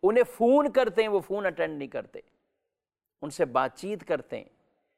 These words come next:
وہ بات سننے کے لیے تیار نہیں۔ وہی شخص جو پہلے منت سماجت کرتے ہوئے گویا کہ اس طرح بہت ہی شریف بن کر اور قرضہ بھی دوسرے سے لیا، ان کو ایسے ایسے سبز باغ بھی دکھا دیے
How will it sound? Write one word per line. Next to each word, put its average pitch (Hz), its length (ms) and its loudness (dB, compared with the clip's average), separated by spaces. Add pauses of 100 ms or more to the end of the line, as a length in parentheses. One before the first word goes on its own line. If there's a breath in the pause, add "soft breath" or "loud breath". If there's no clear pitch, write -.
(160)
وہ 131 80 -6
بات 131 240 -2
سننے 139 320 -12
کے 123 100 -16
لیے 110 120 -16
تیار - 380 -20
نہیں۔ - 100 -20 (180)
وہی 208 280 2
شخص 233 300 -4
جو 185 160 -2
پہلے 202 480 2 (400 loud breath)
منت 226 560 -2
سماجت 190 640 -2
کرتے 185 280 -2
ہوئے 156 360 -2 (460 soft breath)
گویا 180 640 2
کہ 240 180 2
اس - 180 -6
طرح 208 240 4
بہت 185 480 0
ہی 208 80 -10
شریف 202 480 -4
بن 185 260 -2
کر 180 240 0 (480 soft breath)
اور 208 280 4 (400)
قرضہ 233 380 2
بھی 285 120 -4
دوسرے 233 420 0
سے 214 160 0
لیا، 165 400 0 (280)
ان 220 180 -8
کو 226 120 -4
ایسے 220 260 0
ایسے 214 180 0 (180)
سبز 185 300 -2
باغ 170 260 2
بھی 196 140 0
دکھا 156 340 -2
دیے 175 260 -2